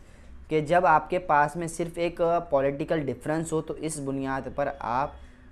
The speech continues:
अ, इस मामलात को चैलेंज नहीं कर सकते हो। It is a personal belief of prouding moment of पीएम्स photo।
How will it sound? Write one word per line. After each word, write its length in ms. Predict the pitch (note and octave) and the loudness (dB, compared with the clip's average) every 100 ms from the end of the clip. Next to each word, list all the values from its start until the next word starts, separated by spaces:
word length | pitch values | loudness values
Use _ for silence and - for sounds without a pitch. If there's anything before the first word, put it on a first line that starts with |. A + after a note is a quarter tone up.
| - A#2 | -10 -6
अ, 240 | A#2+ A#2 - - - - - | -4 -6 -10 -18 -20 -16 -4
इस 180 | F3 E3+ | -4 -2
मामलात 500 | E3 C#3+ C#3+ C#3+ C#3 | -2 0 0 0 -2
को 60 | D3+ | -6
चैलेंज 480 | - A#2+ B2+ C3 | -2 -2 -2 -2
नहीं 180 | B2 A#2+ | -4 -4
कर 140 | A2+ G2+ | -4 -4
सकते 360 | G2 - - | -6 -10 -8
हो। 160 | F2+ - - - - - | -8 -8 -14 -18 -12 -2
It 120 | E3+ | 4
is 160 | G#3 G#3+ | 6 6
a 120 | G#3 - | 4 8
personal 360 | G3+ G#3 A3+ A3 | 6 6 2 0
belief 440 | E3 F3+ G3+ G#3+ - - - | 0 0 2 0 -4 -6 2
of 160 | E3+ F3+ - D#3+ | 4 4 0 4
prouding 500 | D#3 D#3+ F3 F#3 E3+ | 6 6 4 0 0
moment 360 | D#3+ D#3+ E3 D#3 | 0 0 2 0
of 120 | D#3 - E3 | 0 -6 -4
पीएम्स 560 | E3+ F3 F3 E3 - - | 2 2 2 -2 -8 0
photo। 340 | F3 D3+ A#2+ | 2 2 0